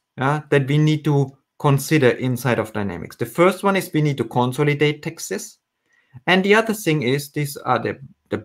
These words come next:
black lines here, we need to post intercompany payable and receivable transactions. So it's not just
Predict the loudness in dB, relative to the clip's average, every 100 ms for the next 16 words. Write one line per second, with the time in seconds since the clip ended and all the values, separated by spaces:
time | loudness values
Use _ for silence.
0 | 2 2 4 2 2 2 -2 -6 -4 -4
1 | -6 -12 _ _ _ -20 _ 0 2 4
2 | 2 0 -2 -2 4 6 4 0 _ -2
3 | 2 2 2 -6 _ -4 -4 -4 -2 0
4 | 2 0 0 -6 -2 2 4 4 4 2
5 | 0 2 2 2 0 0 2 2 2 0
6 | -4 -4 -8 -12 -20 -20 _ _ 4 6
7 | 6 4 4 0 0